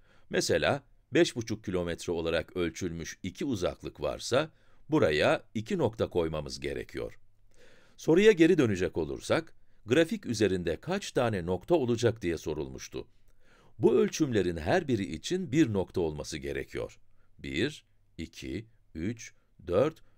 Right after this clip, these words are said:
beş tane nokta olduğu için de grafik üzerinde beş tane nokta olacak. O yüzden buraya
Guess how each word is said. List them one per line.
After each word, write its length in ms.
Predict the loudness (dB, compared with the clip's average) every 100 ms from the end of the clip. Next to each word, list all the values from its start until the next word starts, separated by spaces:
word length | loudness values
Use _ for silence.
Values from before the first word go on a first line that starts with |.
| _
beş 320 | 4 4 4 0
tane 260 | 0 0
nokta 300 | -4 -2 2
olduğu 400 | 4 2 -2 -4
için 360 | -6 -10 -10 -2
de 200 | -2 -2 _ _ -2
grafik 420 | 2 4 2 -6
üzerinde 600 | -2 -2 -2 -4 -2 -4 -6 _ 4
beş 280 | 6 6 4
tane 300 | 0 0 -4
nokta 320 | -6 -6 -6
olacak. 500 | -4 -8 -8 -10 -12 -20 _ _ _ 4
O 140 | 4
yüzden 520 | 4 0 -2 -2 -2
buraya 420 | 0 2 0 -4